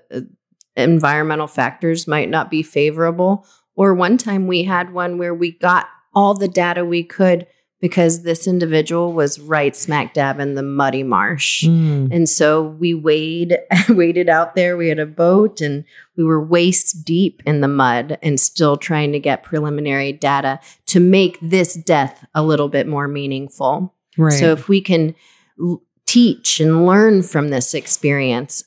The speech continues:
Speaker 1: uh, you know, l-, leatherbacks are two thousand pounds. I, um, had a moment of silence before we kind of delved in because it was like, I'm about to dissect a dinosaur.
Speaker 2: Right.
Speaker 1: Like, how awesome. How much am I gonna learn in this moment?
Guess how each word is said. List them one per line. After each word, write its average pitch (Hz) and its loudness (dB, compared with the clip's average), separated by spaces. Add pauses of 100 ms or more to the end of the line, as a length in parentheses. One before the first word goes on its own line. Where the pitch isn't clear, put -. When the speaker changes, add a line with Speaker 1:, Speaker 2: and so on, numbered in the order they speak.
(140)
Speaker 1:
uh, 165 2
you 170 4
know, 170 0
l-, 180 2
leatherbacks 170 0
are 135 -2
two - 2
thousand 143 0
pounds. 135 -4 (260)
I, 151 2
um, 139 -2 (600)
had 156 2
a 147 4
moment 156 2
of 139 -2
silence 143 0
before 151 0
we 151 -4
kind 151 -2
of 143 -4
delved 151 -2
in 170 4
because 143 -2
it - -2
was 156 0
like, 147 -2 (420)
I'm 214 2
about 131 0
to 160 0
dissect 123 0
a 120 -4
dinosaur. 127 -4
Speaker 2:
Right. 196 4
Speaker 1:
Like, 196 4
how 190 0 (120)
awesome. - -2
How 180 2
much 175 2
am 165 0
I 147 0
gonna 143 -4
learn 143 -4
in 143 -10
this 139 -4
moment? 151 2